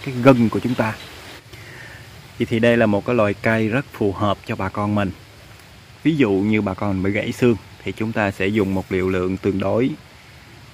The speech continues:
giống như chúng ta dùng để điều trị cái bệnh mà chúng ta bong gân. Đó, bà con sử dụng một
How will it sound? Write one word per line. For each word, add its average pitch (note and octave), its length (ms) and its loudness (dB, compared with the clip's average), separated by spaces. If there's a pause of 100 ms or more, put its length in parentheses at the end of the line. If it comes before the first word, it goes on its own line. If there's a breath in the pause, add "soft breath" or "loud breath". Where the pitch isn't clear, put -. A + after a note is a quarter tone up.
giống C#3+ 260 6
như C#3+ 160 6
chúng B2 200 0
ta A2+ 160 0
dùng G2 480 2
để F#2 300 0
điều G2 340 2 (120)
trị F2+ 360 -2 (580)
cái B2 100 -4
bệnh F#2+ 220 0
mà F#2+ 100 -2
chúng A2 160 -4
ta G#2+ 100 -2
bong G2+ 160 0
gân. G#2+ 160 4 (240)
Đó, G#2 180 -2 (200)
bà G2 120 -2
con F#2 200 -2
sử - 120 -6
dụng F#2 220 -2
một F2+ 100 -6